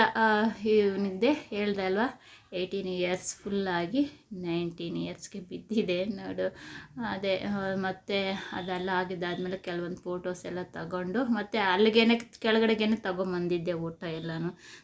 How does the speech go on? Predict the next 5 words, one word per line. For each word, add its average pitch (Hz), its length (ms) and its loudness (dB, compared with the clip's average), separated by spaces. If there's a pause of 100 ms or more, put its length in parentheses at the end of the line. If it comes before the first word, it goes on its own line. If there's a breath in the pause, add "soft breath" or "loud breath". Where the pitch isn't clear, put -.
(120)
ಸರಿ, 190 380 2
ಅಲ್ಲೇ 180 320 4
ತಿನ್ನಲಿ 185 500 2
ಅಂತ - 220 -2
ಹೇಳ್ಬಿಟ್ಟು. 165 600 -8